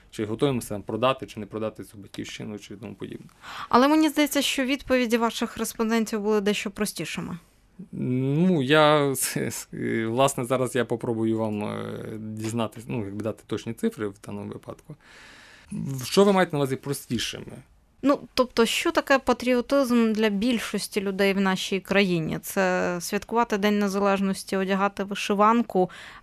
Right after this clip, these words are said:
Speaker 2: е, чи це все ж таки ряд якихось малих кроків?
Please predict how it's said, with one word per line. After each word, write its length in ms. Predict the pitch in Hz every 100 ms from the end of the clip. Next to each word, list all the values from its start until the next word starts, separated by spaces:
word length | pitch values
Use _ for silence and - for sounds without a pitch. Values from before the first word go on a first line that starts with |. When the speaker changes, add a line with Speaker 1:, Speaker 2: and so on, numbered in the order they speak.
| -
Speaker 2:
е, 160 | 170
чи 220 | 170 -
це 180 | 190 -
все 200 | 226 247
ж 100 | 226
таки 260 | 220 196 220
ряд 220 | 214 202
якихось 520 | 202 190 185 - 185 190
малих 340 | 175 165 -
кроків? 400 | - - - -